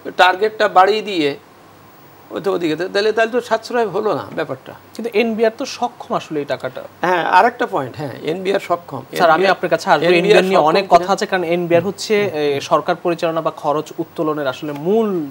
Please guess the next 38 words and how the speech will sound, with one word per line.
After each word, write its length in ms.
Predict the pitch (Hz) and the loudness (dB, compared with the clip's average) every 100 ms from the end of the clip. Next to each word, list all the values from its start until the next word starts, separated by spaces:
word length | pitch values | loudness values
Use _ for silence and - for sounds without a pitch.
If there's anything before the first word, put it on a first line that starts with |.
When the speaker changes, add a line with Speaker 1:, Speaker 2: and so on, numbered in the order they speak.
| 135 | 0
Speaker 2:
জায়গা। 420 | 147 147 156 226 | 2 4 2 0
আপনি 220 | 156 143 156 | -2 -8 -8
সেখানকার 340 | 151 147 156 | -8 -6 -8
সাবেক, 300 | - 143 156 | -4 -2 -2
Speaker 1:
খরচ 140 | 170 | -4
উত্তোলন 400 | 170 - 202 180 | -6 -8 -6 -2
Speaker 2:
আহ, 140 | 135 135 | -2 2
চেয়ারম্যান 320 | 160 151 143 | 4 4 2
Speaker 1:
না, 60 | 139 | -2
Speaker 2:
ছিলেন। 200 | 175 196 | -2 -4
Speaker 1:
উত্তোলন। 200 | 143 156 | -4 -2
Speaker 2:
আমি 100 | 165 | 2
আবারও 240 | 139 175 | 6 8
আসবো। 340 | 147 123 123 117 | 8 4 -6 -4
আমি 140 | 147 | -4
ডক্টর 200 | 156 170 | -4 -2
জামাল 220 | 156 151 | -2 0
উদ্দিন 180 | 147 147 | -4 -8
আহমেদ 180 | 147 170 | -6 -2
আপনার 220 | 160 151 | -2 -2
কাছে 240 | 147 - 170 | -6 -6 -8
যে-, 140 | 151 151 | -8 -8
যেতে 300 | 180 196 196 | -6 -4 -4
চাই 180 | 143 | -4
যে 100 | 139 | -4
নয় 200 | 147 139 | -4 -4
শতাংশের 420 | 147 170 170 165 170 | -4 -6 -6 -8 -10
উপর 120 | 156 - | -12 -10
থাকা 140 | 147 | -12
মূল্যস্ফীতি 560 | 143 139 135 - 143 139 | -10 -10 -10 -12 -16 -16
সেটিকে 680 | - 139 - 185 143 135 | -16 -20 -16 -16 -12 -12
সাড়ে 300 | 131 139 127 131 | -6 -6 -4 -8
ছয় 160 | - 131 | -10 -12
শতাংশে 420 | - 127 123 135 | -12 -16 -14 -14
নামিয়ে 240 | 123 127 | -12 -14
আনা 120 | 127 | -16
সম্ভব 340 | - 135 127 123 - | -14 -16 -16 -20 -20
কিনা? 160 | - | -20